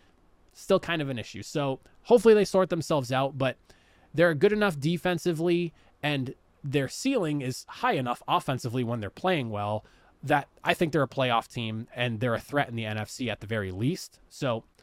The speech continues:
we'll see where things go, but I'm good with them at number thirteen for right now. At number twelve, we're looking at the Tampa Bay Buccaneers, moving up five spots here on their winning streak. Listen, Tampa Bay, they are hot right now. Baker Mayfield,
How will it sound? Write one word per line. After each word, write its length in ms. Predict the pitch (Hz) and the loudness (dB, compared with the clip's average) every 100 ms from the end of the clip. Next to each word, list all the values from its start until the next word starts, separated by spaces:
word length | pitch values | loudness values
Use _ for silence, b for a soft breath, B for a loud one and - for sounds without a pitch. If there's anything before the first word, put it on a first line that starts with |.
| b b | b b
we'll 80 | 147 | -8
see 180 | - 202 | -2 0
where 140 | 175 | 0
things 240 | - 151 - | 0 -2 2
go, 200 | 151 147 | 2 4
but 140 | 143 123 | 2 0
I'm 140 | 139 | 0
good 120 | 147 | 0
with 140 | 139 139 | 0 -4
them 140 | 123 | -4
at 80 | 110 | -4
number 180 | 110 107 | -6 -6
thirteen 400 | 110 - 104 90 | -6 -6 -8 -8
for 120 | 95 | -8
right 160 | 92 | -10
now. 260 | 92 85 76 _ _ - - - - - - - - B B B B - | -10 -16 -18 _ _ -20 -20 -20 -20 -20 -20 -20 -20 B B B B 0
At 60 | |
number 140 | 180 214 | 4 4
twelve, 440 | - 180 185 214 | 4 4 4 4
we're 80 | 185 | 2
looking 240 | 170 175 | 2 2
at 100 | 160 | 0
the 100 | 147 123 - | 0 -4 -2
Tampa 200 | 160 127 | -4 0
Bay 140 | 139 | -2
Buccaneers, 540 | 127 143 127 123 151 | 0 -2 -2 -2 0
moving 260 | 127 135 135 | 0 -2 -2
up 80 | 117 | -8
five 380 | - 151 147 143 | -4 0 0 -2
spots 420 | - 143 127 - | -2 -2 -2 -4
here 300 | 151 175 180 | -2 0 0
on 220 | 117 135 | -2 -4
their 120 | 127 | -2
winning 300 | 120 131 123 | -2 -2 -2
streak. 400 | - - 147 - b b b b b | -4 0 0 -2 b b b b b
Listen, 360 | 135 185 - 123 | 0 0 2 -4
Tampa 260 | - 185 190 | 0 -2 0
Bay, 340 | 139 180 214 - _ _ _ _ | 0 2 0 -6 _ _ _ _
they 140 | 131 175 | -2 0
are 100 | 170 | 0
hot 320 | - 165 143 | 0 -2 -2
right 160 | 131 113 | -4 -4
now. 180 | 104 | -6
Baker 300 | 92 143 175 175 | -2 -2 0 0
Mayfield, 600 | 170 175 190 190 185 | 0 0 2 4 2